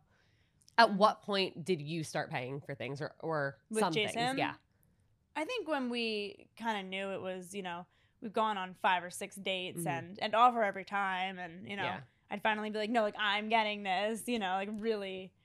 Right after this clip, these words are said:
Speaker 2: But I think the first three dates, four dates, like, it's nice that
Speaker 1: Yeah.
Speaker 2: he offered and
Speaker 1: Totally.
Speaker 2: and, and maybe I'll get dessert, you know, or maybe, like,
Speaker 1: Right.
Speaker 2: we go out to ice cream and I'll get dessert, or if we go to another bar, like, "Hey, this round's on me." But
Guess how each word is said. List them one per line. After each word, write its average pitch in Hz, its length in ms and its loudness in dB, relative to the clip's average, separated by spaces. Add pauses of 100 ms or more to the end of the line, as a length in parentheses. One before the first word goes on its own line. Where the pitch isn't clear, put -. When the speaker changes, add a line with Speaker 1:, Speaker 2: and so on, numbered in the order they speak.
(320)
Speaker 2:
But 233 180 6
I - 40 0
think 285 140 -2
the 247 100 -6
first 240 340 -2 (340)
three 233 360 -4
dates, 202 640 -4 (160)
four 208 180 -6
dates, 190 440 -8
like, 104 220 -6 (120)
it's - 240 -10
nice 190 380 -6
that 165 340 -4
Speaker 1:
Yeah. 135 160 -8 (340)
Speaker 2:
he 226 180 -4
offered 185 500 -2
and 170 420 -8 (140)
Speaker 1:
Totally. 120 400 -10 (380)
Speaker 2:
and, 349 280 2
and 320 180 0
maybe 311 360 0
I'll 285 260 6
get 240 300 4
dessert, 196 460 -2 (160)
you 254 120 0
know, 240 120 4
or 262 100 4
maybe, 254 160 2
like, 262 120 6
Speaker 1:
Right. 226 40 -8
Speaker 2:
we 254 80 0
go 233 160 2
out 220 140 4
to 254 120 -2
ice 220 220 0
cream 208 360 -6
and 196 180 -8
I'll 226 80 0
get 226 160 -6
dessert, 220 280 -2
or 233 60 2
if 220 80 -4
we 262 100 -6
go 269 140 0
to 294 200 -4
another 262 300 -2
bar, 254 360 2
like, 226 180 -2
"Hey, 226 220 -2
this 220 200 -2
round's 220 260 0
on 214 140 -2
me." 196 200 -6
But 196 220 -2